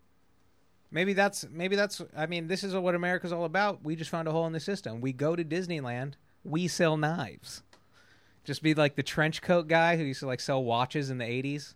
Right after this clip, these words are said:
That guy that never really existed was always portrayed in media. <laughs> Just has a, a bunch of watches on the inside of his trench coat.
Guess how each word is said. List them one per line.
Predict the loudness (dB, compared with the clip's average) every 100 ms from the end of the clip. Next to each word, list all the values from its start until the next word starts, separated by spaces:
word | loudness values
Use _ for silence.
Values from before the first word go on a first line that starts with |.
| _ _ 2
That |
guy | 8 8
that | 8
never | 4 4
really | 2 0
existed | 0 -2 -2 -4 -2
was | -2 -2
always | -2
portrayed | -4 -10 -4 0 0 -2
in | -4 -4
media. | -2 0 0 -4 _ _
<laughs> | _ -16 -8 0
Just | 2 4
has | 6 6
a, | 0 -4 -4 0
a | 2 4
bunch | 4 6
of | 4
watches | 6 6 6 4 6
on | 4
the | 4
inside | 2 2 2
of | 2
his | 0
trench | 0 0 0
coat. | 0 0